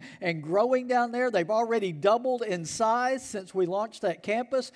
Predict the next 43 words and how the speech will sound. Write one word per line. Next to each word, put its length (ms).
in 200
one 180
year's 240
time, 340
so 140
we 140
are 100
so 240
excited 560
and 160
thrilled 360
and 200
thankful 360
to 80
celebrate 540
their 160
birthday 420
today. 400
We 160
are 160
also, 580
as 240
a 80
church, 400
excited 580
today 360
because 580
we, 340
as 380
a, 140
as 200
an 80
independent 520
Christian 400
church, 520
we 180
follow 320
the 140
pattern 500
of 80
the 80
New 160
Testament 640